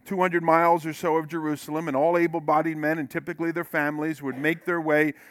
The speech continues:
to Jerusalem to celebrate this particular feast. This is the third time. It's one of the ways we can figure out how long Jesus' earthly ministry was, because this is the third time we see Jesus making his way to Jerusalem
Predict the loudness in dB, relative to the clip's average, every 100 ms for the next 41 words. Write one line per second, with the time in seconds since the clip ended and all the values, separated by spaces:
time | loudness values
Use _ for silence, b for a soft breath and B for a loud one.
0 | B -4 -4 -2 -2 -4 -4 -6 -4 -6
1 | 0 4 4 2 0 0 -4 -6 -8 -6
2 | -6 -6 -4 0 0 -2 -12 -18 B B
3 | B 2 4 2 0 -2 -2 0 0 -2
4 | -4 0 4 2 0 -8 -6 -4 -2 0
5 | 0 -4 -8 -6 -6 -2 4 6 6 2
6 | B B 6 8 6 2 -2 -8 -8 -6
7 | -4 -2 -4 -4 -4 -2 -4 -6 -6 0
8 | 2 2 -2 -10 b b -6 -4 -2 -4
9 | -6 -10 -8 -4 0 0 -2 -2 0 -2
10 | -6 -8 -10 -8 -8 -6 -8 -2 0 0
11 | -2 -4 -4 -4 -4 -4 -4 -4 -4 -4